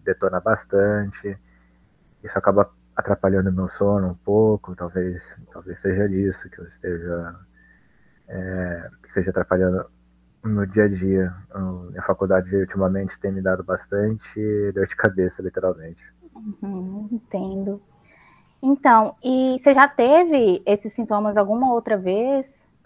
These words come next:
Speaker 2: Ou é a primeira vez que você tá passando por isso?
Speaker 1: Já tive, mas era questão de um dia pro outro. Às vezes eu não tinha dormido direito e passava o dia seguinte com dor de cabeça e ficava enjoado, mas
Speaker 2: Uhum.
Speaker 1: tão seguido assim não, é me-, meio novidade.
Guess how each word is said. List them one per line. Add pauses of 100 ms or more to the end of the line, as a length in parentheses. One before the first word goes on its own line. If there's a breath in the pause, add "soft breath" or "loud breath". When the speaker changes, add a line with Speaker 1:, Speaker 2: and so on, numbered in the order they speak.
Speaker 2:
Ou
é
a
primeira
vez
que
você
tá
passando
por
isso? (400)
Speaker 1:
Já
tive,
mas
era (300)
questão
de
um
dia
pro
outro.
Às
vezes
eu
não
tinha
dormido
direito
e (580 soft breath)
passava
o
dia
seguinte
com
dor
de
cabeça
e
ficava
enjoado,
mas (260)
Speaker 2:
Uhum.
Speaker 1:
tão
seguido
assim
não,
é
me-,
meio
novidade.